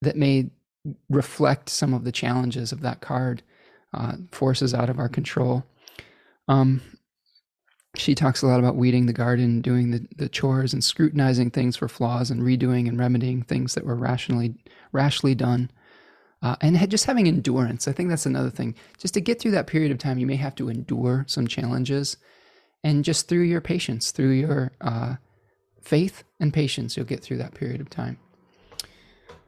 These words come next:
Harrison is excited to be letting go. Yeah, sometimes, <laughs> sometimes letting go of the things that have been burdens for a long time is really, really powerful, and, and,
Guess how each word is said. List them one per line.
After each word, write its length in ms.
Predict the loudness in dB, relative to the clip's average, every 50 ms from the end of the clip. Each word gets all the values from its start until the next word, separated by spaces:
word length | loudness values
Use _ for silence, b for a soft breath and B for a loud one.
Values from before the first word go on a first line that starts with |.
| B _
Harrison 420 | _ -4 -4 -2 -2 -2 -2 -2 -4
is 120 | -6 -8
excited 500 | -6 -6 -4 -2 -2 -2 -2 -2 -4 -6
to 60 | -4
be 120 | -2 -2 -2
letting 280 | 0 -2 -2 -4 -4
go. 200 | -4 -6 -6 -6
Yeah, 200 | -4 -4 -2 -2
sometimes, 640 | -2 -4 -4 -4 -4 -4 -2 -2 0 0 0 -2 -4 -8 _ _ _ _ _ _ _ _ _ _ _ -8
<laughs> 580 | -8 -8 -6 -4 -4 -4 -4 -6 -10 -16 -20 _
sometimes 520 | -20 -8 -6 -4 -4 -2 -2 -2 -2 -2
letting 220 | 0 0 0 0
go 320 | 0 -2 -2 -2 -2 -4 -4 b b b b b b b b b b _
of 240 | -4 -2 -2 -2 -6 -10 -16 _ -20 -20 -20 _ -6
the 200 | -4 -2 -2 -2
things 320 | 0 2 4 4 4 4
that 100 | 2 2
have 100 | 2 2
been 180 | 4 2 2 2
burdens 360 | 0 0 0 0 0 -2 -2
for 120 | -2 -2
a 60 | -2 0
long 180 | 0 0 -2
time 280 | -2 -4 -4 -4 -4 -4
is 260 | -6 -6 -8 -10 -14 _ _ _ _ -20 -20 _ _
really, 420 | -8 -4 -2 0 0 0 0 0 0
really 340 | 0 -2 -2 -2 -2 -4 -4
powerful, 540 | -4 -4 -2 -2 -2 -2 -4 -4 -4 -2
and, 180 | -4 -4 -6 -6 -6
and, 300 | -6 -4 -4 -6 -8